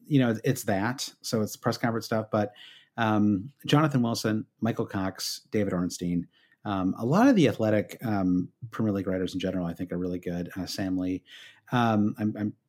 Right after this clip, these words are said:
sure I'm missing several who are also really good. Uh, but Jonathan Wilson, Michael Cox in particular, those are my two longtime favorites. And, um, I think Michael Cox especially, I mean,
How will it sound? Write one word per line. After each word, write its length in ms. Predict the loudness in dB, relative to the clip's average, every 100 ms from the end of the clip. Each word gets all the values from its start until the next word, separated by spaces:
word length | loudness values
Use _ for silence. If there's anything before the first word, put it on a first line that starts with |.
| _ _
sure 200 | -6 -2
I'm 60 | -2
missing 360 | -4 -4 -6 -6
several 300 | -6 -6 -4
who 80 | -4
are 80 | -4
also 180 | -4
really 180 | -4 -4
good. 200 | -2 -4 -6 -18 -4
Uh, 300 | 2 2 2
but 480 | 0 4 6 4 -2 _ 0
Jonathan 340 | 4 6 8
Wilson, 240 | 8 6 4
Michael 200 | 2 0
Cox 300 | -2 -2 -2
in 60 |
particular, 300 | -4 -2 -2
those 140 | 0 2
are 40 |
my 120 | 0
two 380 | 0 0 2 4
longtime 420 | 2 0 0 -2
favorites. 500 | -2 -2 0 -2 -4 -4
And, 460 | -2 0 2 0 -2 -14 -20 _
um, 280 | -4 -2 -2 -4
I 80 | -6
think 240 | 0 2 6
Michael 320 | 4 4 0
Cox 640 | -2 0 0 0 -4 -8
especially, 840 | -6 -6 0 0 2 0 -2 -2 0
I 40 |
mean, 140 | 0